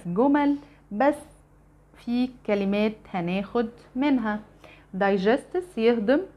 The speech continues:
grow يزرع، pompous يضخ او يوزع، flat مسطحة، seek سميك. We watermelon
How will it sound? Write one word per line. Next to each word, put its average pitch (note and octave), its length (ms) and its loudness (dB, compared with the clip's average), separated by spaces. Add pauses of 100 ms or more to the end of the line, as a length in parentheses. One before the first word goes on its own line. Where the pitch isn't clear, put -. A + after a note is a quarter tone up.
(260)
grow B3 320 8 (200)
يزرع، A3 520 2 (500)
pompous D#4+ 460 2 (300)
يضخ A3+ 400 2
او G#3 180 2
يوزع، A3 580 0 (400)
flat B3+ 400 0
مسطحة، A3+ 760 0 (400)
seek - 300 -6 (340)
سميك. A3+ 520 -2 (1120)
We C#4 280 6 (720)
watermelon C4 840 4